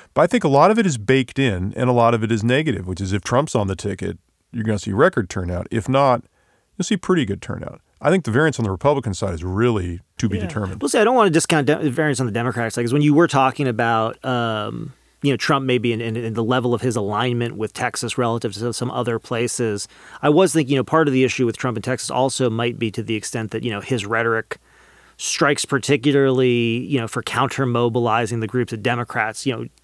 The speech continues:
Speaker 2: just have a hard time mobilizing
Speaker 1: It's
Speaker 2: in
Speaker 1: a good point.
Speaker 2: Texas.
Speaker 1: Yeah, it's a
Speaker 2: You
Speaker 1: good
Speaker 2: know,
Speaker 1: point.
Speaker 2: it, it provides, it, it just provides ready-made, you know, messaging and ads and all that kind of stuff. Again, with the groups that really
Speaker 1: Right.
Speaker 2: Democrats have had a hard time mobilizing, young people, young people
Speaker 1: Yeah.
Speaker 2: of color especially, and, and, you know, and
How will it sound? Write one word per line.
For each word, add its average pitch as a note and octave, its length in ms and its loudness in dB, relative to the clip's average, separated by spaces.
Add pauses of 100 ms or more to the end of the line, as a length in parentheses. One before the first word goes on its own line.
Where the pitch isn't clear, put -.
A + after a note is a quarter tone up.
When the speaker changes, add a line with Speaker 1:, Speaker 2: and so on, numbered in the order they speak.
Speaker 2:
just - 200 2
have C3+ 100 2
a G#2+ 40 -2
hard C3+ 280 2
time A#2 220 -2
mobilizing G#2+ 640 0
Speaker 1:
It's G#2 100 -2
Speaker 2:
in - 40 -2
Speaker 1:
a - 20 -4
good D#3 180 6
point. A2 140 2
Speaker 2:
Texas. - 340 -4
Speaker 1:
Yeah, G#2 120 2
it's F2+ 120 -2
a B2+ 40 4
Speaker 2:
You C#3 80 4
Speaker 1:
good A#2+ 40 2
Speaker 2:
know, A2 200 0
Speaker 1:
point. A#2 100 -4
Speaker 2:
it, B2 60 -4 (500)
it C3 80 0
provides, C#3+ 440 4
it, C3+ 320 2
it A2+ 200 2
just D3+ 180 2
provides C3+ 320 4
ready-made, B2 840 2
you C3 120 -2
know, A2 140 -2
messaging A#2 520 -2
and G#2 80 -6
ads G2 380 -4
and F#2+ 80 -8
all F#2+ 120 -4
that G2 200 -2
kind G2+ 180 -8
of F#2+ 60 -10
stuff. G2 380 -6
Again, G2 180 -8
with G2 120 -10
the C3 60 -2
groups D#3+ 220 2
that D3 60 0
really E3 100 4
Speaker 1:
Right. C3+ 60 0
Speaker 2:
Democrats C#3 400 -2 (360)
have D3+ 120 0
had D3+ 100 4
a D#3+ 80 4
hard D3+ 80 2
time D3+ 140 2
mobilizing, G#2 340 0
young B2 220 0
people, A2+ 500 0 (420)
young C3 160 2
people A#2+ 200 2
Speaker 1:
Yeah. A#2+ 60 4
Speaker 2:
of A2+ 40 -2
color B2+ 380 4
especially, G#2+ 800 -2
and, G#2+ 200 -8
and, A#2 200 -4
you A#2 60 -2
know, G#2 160 -6
and G#2 140 -6